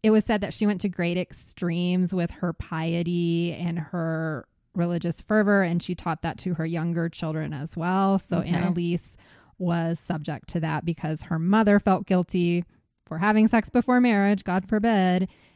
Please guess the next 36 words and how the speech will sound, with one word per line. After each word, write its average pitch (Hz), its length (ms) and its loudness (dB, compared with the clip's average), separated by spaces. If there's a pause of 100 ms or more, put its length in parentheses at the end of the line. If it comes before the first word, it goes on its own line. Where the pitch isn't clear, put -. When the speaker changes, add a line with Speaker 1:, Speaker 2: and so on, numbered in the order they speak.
(100)
Speaker 1:
And 180 180 2
so 175 340 4
she 190 240 2
was 180 180 4
raised 170 480 0
in 165 140 -2
that 156 300 -4 (680)
super 160 360 0
strict - 560 -6
Catholic 156 420 -6
home. 147 380 -4 (140)
Speaker 2:
Think 320 220 -4
about 339 240 0
that 208 200 0
for 190 120 -4
a 190 60 -2
second. - 400 -8 (200)
This 247 240 0
is 240 160 -2
one 185 160 0
of 185 60 -2
the 175 80 -4
things 175 300 -4
that 170 160 -6
drives 165 400 -6
me 170 100 -4
nuts 175 420 -6
about - 540 -8
religion 190 640 2
and 170 160 -2
guilt 165 340 -2
and 165 140 -4
shame. - 420 -8 (100)
She 294 280 -4
had 381 280 -6
sex. - 640 -6